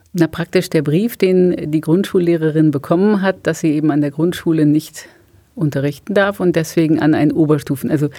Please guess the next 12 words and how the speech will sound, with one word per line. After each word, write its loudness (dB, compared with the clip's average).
bei 0
Beamten, 2
ähm, 2
oder -2
Amtsträgern, 0
also -4
tariflich -6
Angestellten, 0
ist -4
es -10
ja -2
so, 0